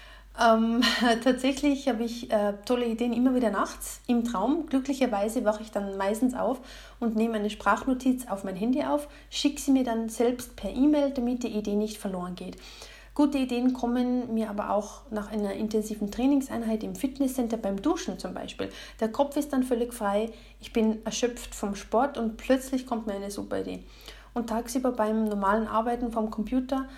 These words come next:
arbeite ich mit klassischen Kreativitätstechniken wie zum Beispiel Brainstorming. Brainstorming funktioniert für mich persönlich sehr gut, so bekomme ich viele tolle Ideen zusammen.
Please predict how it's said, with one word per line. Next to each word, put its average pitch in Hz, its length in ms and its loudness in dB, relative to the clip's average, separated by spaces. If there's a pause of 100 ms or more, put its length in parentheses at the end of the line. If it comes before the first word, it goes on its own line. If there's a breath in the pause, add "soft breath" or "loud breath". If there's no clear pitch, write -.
(200 loud breath)
arbeite 220 400 -2
ich - 80 -8
mit 220 180 -4
klassischen 220 560 -2
Kreativitätstechniken 220 1400 -2
wie 220 120 -2
zum 220 140 -4
Beispiel 208 360 -4
Brainstorming. 208 880 -2 (560 loud breath)
Brainstorming 285 640 4
funktioniert 247 520 2
für 233 100 0
mich 247 280 4
persönlich 233 440 0
sehr 185 240 -4
gut, 277 440 -2
so 254 200 2
bekomme 254 380 -2
ich 240 80 -4
viele 247 300 2
tolle 226 280 2
Ideen 226 400 0
zusammen. 254 520 0